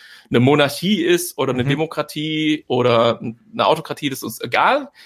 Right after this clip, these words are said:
Speaker 1: Die sind bestimmten Kräften ausgesetzt
Speaker 2: Ja.
Speaker 1: in der internationalen Poli-,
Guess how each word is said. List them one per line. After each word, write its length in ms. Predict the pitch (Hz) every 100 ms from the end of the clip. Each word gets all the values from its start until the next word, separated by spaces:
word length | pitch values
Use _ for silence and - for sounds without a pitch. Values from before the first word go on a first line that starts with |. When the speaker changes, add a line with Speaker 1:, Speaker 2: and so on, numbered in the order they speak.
| _
Speaker 1:
Die 80 | 151
sind 240 | 131 196 196
bestimmten 560 | 143 - 185 190 151
Kräften 440 | - 220 - - 117
ausgesetzt 560 | 120 123 123 117 117
Speaker 2:
Ja. 120 | 110
Speaker 1:
in 100 | 101
der 120 | 139 123
internationalen 560 | 135 131 117 131 131
Poli-, 240 | 120 123